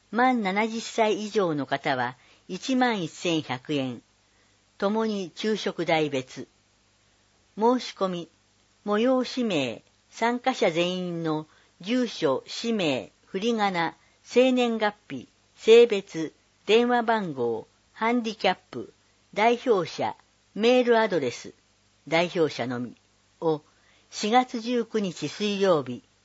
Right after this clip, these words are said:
必着までに、電子申請、はがきで、スポーツ振興課。記入漏れや重複応募無効。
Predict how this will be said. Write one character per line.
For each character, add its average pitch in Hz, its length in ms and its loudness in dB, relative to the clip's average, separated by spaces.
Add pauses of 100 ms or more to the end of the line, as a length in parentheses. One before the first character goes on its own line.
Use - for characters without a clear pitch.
(100)
必 135 240 -14
着 - 340 -6 (400)
ま 202 140 0
で 175 160 0
に、 127 220 -8 (440)
電 240 280 4
子 247 160 -6
申 233 260 -2
請、 135 480 0
は 175 220 -8
が 208 140 -4
き 170 180 -14
で、 151 220 -2 (260)
ス - 180 -18
ポ 254 220 4
ー 233 40 2
ツ 151 120 -8
振 143 260 -4
興 131 280 -2
課。 117 280 -2 (1000)
記 208 200 -2
入 262 220 2
漏 240 200 2
れ 214 160 0
や 185 260 2
重 233 280 4
複 226 420 2
応 190 100 2
募 131 140 -4
無 127 160 -4
効。 127 420 -2